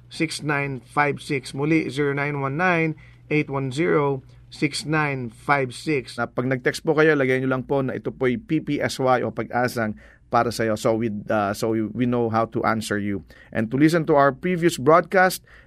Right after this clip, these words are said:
you can access Pag-asang Para Sa'yo Radio through our A P Media app or go to w w w dot a p media dot org slash p p s y.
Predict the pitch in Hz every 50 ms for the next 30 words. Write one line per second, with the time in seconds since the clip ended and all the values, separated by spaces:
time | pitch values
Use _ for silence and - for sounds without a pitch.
0 | _ - 131 131 147 143 139 123 143 156 160 - - - 156 135 - - 147 135
1 | 135 - 151 160 156 127 165 151 139 - - 151 151 151 139 - 151 147 147 139
2 | 139 151 170 170 160 147 151 143 147 - - 147 147 143 135 131 127 135 - -
3 | 147 151 - - 156 147 147 156 170 180 170 160 160 - 147 165 156 151 - -
4 | _ _ - - - _ - - 135 135 127 156 170 170 165 147 139 127 120 123
5 | 143 160 160 196 208 208 202 180 190 196 190 202 202 196 190 196 190 185 185 175
6 | 165 151 147 143 135 135 131 - - - 147 143 139 143 139 131 151 175 165 147
7 | 143 131 127 127 135 127 127 - - 135 135 127 123 110 110 - _ _ _ _
8 | _ - - - - 143 135 135 127 - - - - - - _ _ _ - 139
9 | 131 - 135 127 123 - - 104 - - 120 123 120 117 113 104 98 92